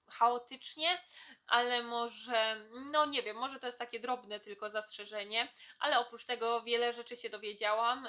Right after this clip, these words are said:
i, i jest to bardzo ważny temat, ponieważ homoseksualiści jeszcze dług-, długo po zakończeniu drugiej wojny światowej, e, nie oddano im sprawiedliwości za to, że również,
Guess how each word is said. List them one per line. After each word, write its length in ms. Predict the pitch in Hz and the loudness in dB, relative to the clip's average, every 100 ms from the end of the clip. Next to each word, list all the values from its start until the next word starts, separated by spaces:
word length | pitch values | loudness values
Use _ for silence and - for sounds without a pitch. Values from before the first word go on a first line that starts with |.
| - | -12
i, 160 | 240 - - - | -10 -10 -12 -8
i 100 | 262 | -6
jest 240 | 262 - | -6 -8
to 320 | 254 247 _ _ _ | -8 -8 _ _ _
bardzo 300 | 226 240 247 | 4 4 0
ważny 300 | 240 233 226 | -6 -6 -12
temat, 400 | - 202 208 - - | -8 -4 -4 -6 -8
ponieważ 420 | 226 220 220 - | -10 -2 -2 -4
homoseksualiści 920 | 226 226 240 - 240 226 240 - 226 | -10 -10 -12 -6 -2 -2 -4 -16 -10
jeszcze 300 | 220 226 214 | -10 -10 -16
dług-, 340 | 226 240 214 | -14 -16 -18
długo 380 | 208 247 240 214 | -16 -14 -4 -4
po 160 | - 226 | -4 -8
zakończeniu 480 | 226 226 220 226 220 | -8 -10 -14 -14 -16
drugiej 280 | 220 220 | -12 -10
wojny 220 | 220 220 226 | -8 -12 -14
światowej, 580 | 214 - 220 226 233 - - - - | -16 -14 -6 -6 -6 -14 -20 -20 -10
e, 140 | - 233 | -2 -2
nie 160 | 240 | 0
oddano 380 | 240 226 269 269 | -4 0 0 0
im 200 | 214 233 | -8 -12
sprawiedliwości 880 | - 254 247 240 220 226 240 - 214 | -6 -4 -4 -6 -8 -8 -8 -10 -6
za 120 | 240 | -6
to, 160 | 240 226 | -4 -10
że 140 | 214 | -10
również, 460 | 233 233 226 - | -12 -8 -8 -8